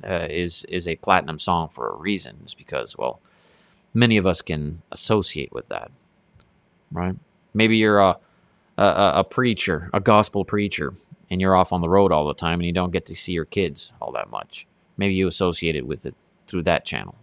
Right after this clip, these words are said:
through that perspective or interpretation. But, um, from my analysis, as we have this conversation, I would tend to think, uh,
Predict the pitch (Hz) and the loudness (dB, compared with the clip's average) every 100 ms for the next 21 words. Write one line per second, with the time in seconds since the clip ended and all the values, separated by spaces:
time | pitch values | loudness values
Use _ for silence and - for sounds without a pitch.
0 | _ - 82 82 73 _ - - 69 - | _ -8 -2 0 0 _ -14 -8 -10 -8
1 | 71 78 78 78 76 - - 65 - _ | -4 -2 -2 -4 -6 -6 -10 -10 -12 _
2 | _ _ _ _ _ _ _ _ _ _ | _ _ _ _ _ _ _ _ _ _
3 | _ _ _ _ _ - 131 - 120 120 | _ _ _ _ _ 4 4 8 6 6
4 | 101 107 123 120 135 127 113 113 107 - | 2 0 2 6 6 4 4 4 2 2
5 | 101 - - - - 95 92 95 95 90 | 0 -2 -8 -10 -8 -4 -2 2 2 2
6 | 82 - 87 73 - 95 85 76 69 90 | 0 -2 -2 -2 0 0 0 -6 -8 -10
7 | - _ _ - 95 87 98 92 - 85 | -14 _ _ -2 -2 0 -4 -4 -6 -6
8 | 82 - - _ _ _ _ _ _ - | -8 -12 -20 _ _ _ _ _ _ -6
9 | 78 73 71 | -2 0 -2